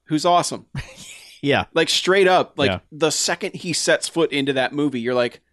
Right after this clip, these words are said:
Speaker 1: "Holy shit, this guy's awesome."
Speaker 2: Mm-hmm.
Speaker 1: And it makes me understand why people enjoy Tyler Perry movies so much. It's like, 'cause I never saw that guy. I saw the one in Star Trek who's like,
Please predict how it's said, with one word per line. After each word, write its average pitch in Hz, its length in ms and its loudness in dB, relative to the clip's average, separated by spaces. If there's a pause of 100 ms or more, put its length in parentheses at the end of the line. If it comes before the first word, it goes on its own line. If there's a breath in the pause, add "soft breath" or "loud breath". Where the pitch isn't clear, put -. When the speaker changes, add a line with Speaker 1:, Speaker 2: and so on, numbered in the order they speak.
(260)
Speaker 1:
"Holy 262 200 -8
shit, - 300 -2
this - 160 -4
guy's 151 320 0
awesome." 202 580 0
Speaker 2:
Mm-hmm. 107 260 -8 (540)
Speaker 1:
And 139 420 0 (340)
it 160 180 0
makes 165 220 0
me 175 80 0
understand 151 480 -2
why 127 180 2
people 123 380 -8
enjoy 117 320 -4
Tyler 117 240 -10
Perry 123 200 -8
movies 156 300 -4
so 110 100 -12
much. - 360 -18 (340)
It's 147 140 -6
like, 135 240 -2 (100)
'cause 139 280 -4 (460 soft breath)
I 143 100 0
never 170 180 0
saw 175 280 0
that 131 280 -2
guy. 110 420 -4 (340)
I 139 100 0
saw 165 260 2
the 143 80 2
one 147 180 2
in 127 140 -6
Star 151 280 2
Trek 131 280 -2
who's 123 160 -8
like, 117 160 -4